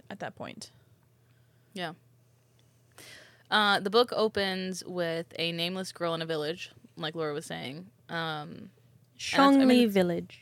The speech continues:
Speaker 2: pretty much everything that you need to know is she's in this family. They're very desolate.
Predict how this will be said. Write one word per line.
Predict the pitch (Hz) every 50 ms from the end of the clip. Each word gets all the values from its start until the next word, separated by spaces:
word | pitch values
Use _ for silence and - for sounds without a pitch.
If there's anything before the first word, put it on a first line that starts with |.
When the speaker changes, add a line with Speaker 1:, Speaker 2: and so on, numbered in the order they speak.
| _ -
Speaker 2:
pretty | - 254 262
much | 254 214 190 -
everything | 170 165 175 185 170 170 151 151 147 151 175 180 - _ _ -
that | - 175 160 - -
you | 160
need | 165 165
to | 151 147
know | 151 170 175
is | 160 156 160
she's | - - 165 156
in | 156 147
this | 147 - -
family. | 165 156 156 156 156 151 151 151 160
They're | 160 165 160 156
very | 156 160 156 156 165 160
desolate. | 156 151 156 - - 156 156 151 143 - -